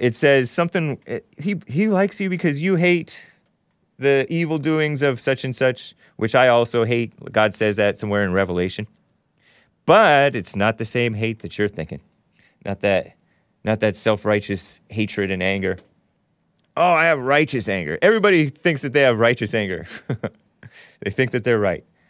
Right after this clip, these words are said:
But anyway, um, that goes out to Joe in Phoenix, Arizona. It's not there. You can read through all hundred Bible verses. It's not there. But then again,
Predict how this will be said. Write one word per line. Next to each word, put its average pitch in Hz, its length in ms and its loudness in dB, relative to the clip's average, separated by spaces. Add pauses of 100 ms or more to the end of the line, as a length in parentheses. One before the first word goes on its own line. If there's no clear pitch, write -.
(640)
But 143 140 6
anyway, 170 360 2 (1500)
um, 127 540 4 (140)
that 175 300 2
goes 190 240 2
out 175 220 2
to 147 380 0
Joe 151 340 2
in 127 120 0
Phoenix, 131 360 -4
Arizona. 117 400 2
It's 104 160 -6
not 107 200 0
there. 90 220 0 (600)
You 135 120 -2
can 160 140 0
read 170 180 2
through 165 200 4
all 170 220 6
hundred 160 340 -2
Bible 151 280 2
verses. 143 500 -6 (460)
It's 104 140 -6
not 92 180 -6
there. - 200 -12 (2250)
But 120 140 0
then 127 120 4
again, 113 400 0